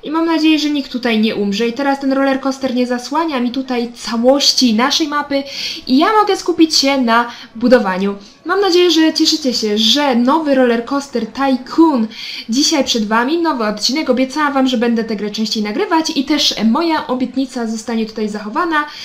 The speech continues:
tylko że tym razem będziemy sobie budować, e, w tym oto parku chyba dłużej, żeby to wszystko tak wyglądało. Znaczy, nie wiem, zobaczymy, zobaczymy. Nic nie obiecuję, bo być może się znudzę tym terenem.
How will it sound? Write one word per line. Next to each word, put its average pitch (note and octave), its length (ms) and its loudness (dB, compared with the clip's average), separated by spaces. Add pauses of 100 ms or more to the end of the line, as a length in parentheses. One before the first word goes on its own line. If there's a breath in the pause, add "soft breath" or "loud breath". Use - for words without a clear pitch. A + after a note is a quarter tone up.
(180 loud breath)
tylko F#4+ 220 -2
że E4 120 0
tym G4+ 160 -2
razem F4 300 2
będziemy D#4 300 0
sobie C#4 240 0
budować, C4+ 600 2
e, A3+ 140 -4
w A3+ 60 -10
tym G4 220 -4
oto D4 300 -2
parku C4+ 500 0
chyba E4+ 600 -2
dłużej, A#3 720 -2
żeby G#3+ 200 -2
to A#3 140 -8
wszystko A#3 380 -10
tak A3 300 -6 (480 loud breath)
wyglądało. A#3+ 460 2
Znaczy, E4 260 2
nie B3+ 180 4
wiem, E3 160 -6
zobaczymy, D#4 520 2
zobaczymy. C#4 420 0
Nic D#4 240 -4
nie F#4 100 -2
obiecuję, F4+ 320 -2
bo D4+ 100 -2
być B3+ 180 -2
może A#3+ 220 -2
się A3 120 -4
znudzę G#3 300 -2
tym G3+ 140 -6
terenem. G3 420 -8